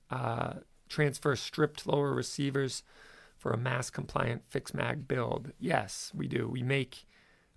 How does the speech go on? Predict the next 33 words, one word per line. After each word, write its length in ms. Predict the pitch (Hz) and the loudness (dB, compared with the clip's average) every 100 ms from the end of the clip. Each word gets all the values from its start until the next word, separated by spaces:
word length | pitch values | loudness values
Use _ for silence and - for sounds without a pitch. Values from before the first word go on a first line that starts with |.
| - | 2
um, 400 | 120 117 113 - | 4 4 0 -4
mass 320 | - 127 120 | 0 0 0
compliant 640 | - 131 - 127 117 117 - - | -2 -4 0 0 2 -2 -4 -8
fixed 300 | - 131 - | -4 -4 -2
mag 320 | 123 110 131 | -2 -2 0
builds 320 | 131 117 110 110 | 2 4 4 4
all 140 | 107 | 2
the 80 | 101 | 2
time. 480 | - 123 107 104 101 _ _ _ _ _ _ - - - | 0 2 2 -4 -8 _ _ _ _ _ _ -14 -12 -4
Um, 300 | 120 110 - | 0 0 0
so 340 | - 110 101 - - - | 2 2 2 -4 -20 -10
contact 580 | - 156 135 143 131 - | 0 2 4 4 4 4
us 400 | 127 - - - - | 4 4 -4 -6 -2
in 120 | 120 | 2
the 80 | 110 | 2
shop 360 | - 120 113 | 4 4 4
here 160 | - 117 | 2 0
and 140 | 107 | 2
we'll, 160 | 104 101 - - | 0 -4 -10 -6
we'll 140 | 117 107 | -2 2
help 220 | 107 - | 2 0
you 80 | 113 | -4
with 140 | 110 | -2
that. 220 | - 107 | -2 -2
You're 100 | 123 | -2
looking 240 | 131 - 127 | 0 0 0
to 60 | |
do 140 | 113 117 | 0 0
a 40 | |
three 280 | - - 123 | -2 0 4
oh 100 | 110 | 4
eight 200 | 113 - | 2 -2
build, 360 | - 120 117 | -2 0 -2